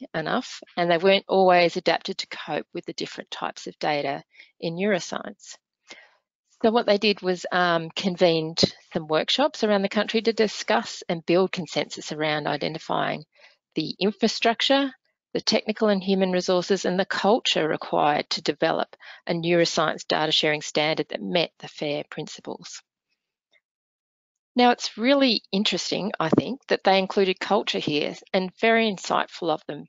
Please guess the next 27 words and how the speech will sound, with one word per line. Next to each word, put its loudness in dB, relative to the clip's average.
because -8
when -2
you -6
think -6
about 0
interoperability, -2
you're 0
probably -2
thinking -4
about -2
technical -2
challenges -4
and -10
solutions -2
to 2
the -4
problem -2
that 0
are 0
technical. -4
And 2
perhaps -2
you're 4
thinking 0
around 2
technical -4
infrastructure -2